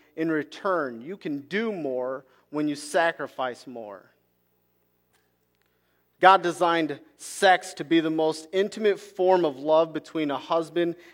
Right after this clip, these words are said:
and a wife. In fact, I've often taught that God's original intention for sex not only honors him, but it in itself is an act of worship.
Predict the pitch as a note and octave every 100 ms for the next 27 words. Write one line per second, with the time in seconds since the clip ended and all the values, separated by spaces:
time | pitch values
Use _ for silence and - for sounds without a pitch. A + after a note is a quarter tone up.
0 | - D3+ D3 C#3 D3 C#3+ C3 D#3 D3+ -
1 | F#3 F3 - - - D#3+ F3+ F#3 F3+ D#3
2 | - - F#3+ D#3+ C#3+ E3+ G3 E3+ E3 F#3
3 | G3 F#3+ F3 D#3+ - F#3+ G3 G3+ F3 -
4 | F3 G3 G3+ G#3+ A3 - F#3 A3 G#3 F#3
5 | D3+ C#3+ D3+ D#3 D3 E3+ G3 - - _
6 | D3 F#3 G3+ G#3+ A3 F#3 E3+ D#3 - A3
7 | G3+ G3 D#3 C#3+ D#3 D3+ E3+ F3 D#3+ C3
8 | C3+ F3 A3 - G2